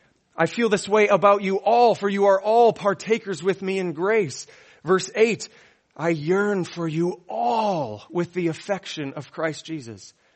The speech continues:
It's not just you church collectively. It's every single one of you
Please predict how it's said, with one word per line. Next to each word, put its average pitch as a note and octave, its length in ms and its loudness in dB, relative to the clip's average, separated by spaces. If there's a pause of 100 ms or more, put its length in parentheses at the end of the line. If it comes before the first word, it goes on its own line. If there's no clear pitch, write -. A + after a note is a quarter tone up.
(380)
It's C#3 200 -6
not A3+ 240 0
just F#3 280 -4 (880)
you E3 140 -8
church F3+ 320 -4
collectively. A2 720 -4 (320)
It's D3 240 -8 (100)
every E3+ 560 -6 (160)
single D3+ 800 -6
one C#3+ 260 -4
of G#2 160 -10
you G2 160 -16